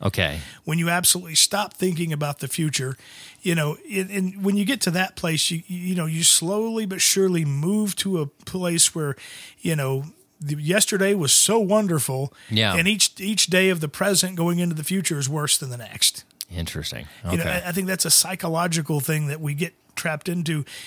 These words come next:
Speaker 2: is looking back and totally idealizing, you know,
Speaker 1: Yeah.
Speaker 2: um, I, I know guys that, you know, completely idealize about high school. They're forty years old, and they talk about high school antics all the time.
Speaker 1: Oh, yes.
Speaker 2: They talk
Speaker 1: Yes.
Speaker 2: about their, their sports days. They talk about
Speaker 1: Yep.
Speaker 2: that.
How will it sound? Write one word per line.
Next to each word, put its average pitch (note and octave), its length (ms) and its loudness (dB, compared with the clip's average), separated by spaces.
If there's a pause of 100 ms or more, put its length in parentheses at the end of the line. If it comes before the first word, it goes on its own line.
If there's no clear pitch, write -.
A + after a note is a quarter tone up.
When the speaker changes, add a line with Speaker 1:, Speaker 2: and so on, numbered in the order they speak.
(140)
Speaker 2:
is D3+ 160 0
looking F#3 260 2
back F3 220 -2
and D3 160 -8
totally G#3 400 0 (100)
idealizing, C3+ 920 0 (520)
you E3+ 140 2
know, C#3 340 -2
Speaker 1:
Yeah. D#2+ 320 -2 (340)
Speaker 2:
um, C3+ 300 0 (460)
I, E3 220 -2
I - 20 0
know E3+ 160 -2
guys D#3 400 0
that, C#3+ 160 -4 (580)
you E3 120 -2
know, C3+ 240 -6 (340)
completely E3+ 480 -2 (180)
idealize D#3 600 2
about C#3+ 200 -4
high D#3+ 140 -2
school. C3 280 2
They're C3 100 -4
forty G3 280 2
years F3+ 240 2
old, E3+ 320 0 (360)
and G3+ 120 0
they G3 80 2
talk E3+ 280 0
about E3+ 180 0
high D#3 140 0
school C3+ 280 0
antics B2 360 -2
all A2+ 140 -8
the A2+ 60 -10
time. G#2 360 -14
Speaker 1:
Oh, D#3+ 240 8
yes. G2+ 480 4
Speaker 2:
They E3 80 2
talk D3+ 240 4
Speaker 1:
Yes. G3 40 6
Speaker 2:
about F3+ 220 4
their, F3 140 2
their F3 160 2
sports - 480 2
days. C#3 240 -2
They C#3 80 -2
talk F3+ 180 -2
about F3 120 4
Speaker 1:
Yep. C3 100 6
Speaker 2:
that. D#3+ 80 -6